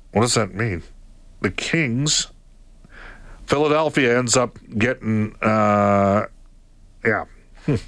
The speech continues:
Basically, Columbus acquires Provorov as part of a three-team trade, uh, and the L A Kings in exchange for a first-round pick in twenty twenty-three and a conditional second-round pick in either twenty twenty-four or twenty twenty-five.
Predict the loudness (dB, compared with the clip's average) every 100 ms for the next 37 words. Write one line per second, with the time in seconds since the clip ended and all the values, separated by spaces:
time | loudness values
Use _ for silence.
0 | -14 -14 -14 -12 -14 -6 -2 0 0 0
1 | 0 0 0 2 0 0 0 2 2 2
2 | 0 -2 0 2 2 2 0 0 0 0
3 | -2 0 -2 0 -2 -2 0 2 2 0
4 | -4 -16 -20 -20 -20 -4 -2 2 2 4
5 | 4 2 4 4 2 0 -4 -2 0 2
6 | 2 2 2 0 -2 -2 0 -2 -2 0
7 | 0 -2 -4 -2 0 0 -2 -2 -2 -4
8 | -6 -12 -20 -12 -2 0 2 0 0 -2
9 | -2 -4 -4 -8 -10 -2 -2 0 0 0
10 | 0 0 0 2 2 2 -2 -2 0 0
11 | 0 -4 -2 0 0 0 0 -4 -4 -4
12 | -4 -6 -4 -4 -4 -4 -4 -4 -4 -4
13 | -8 -6 -6 -6 -6 -8 -6 -4 -6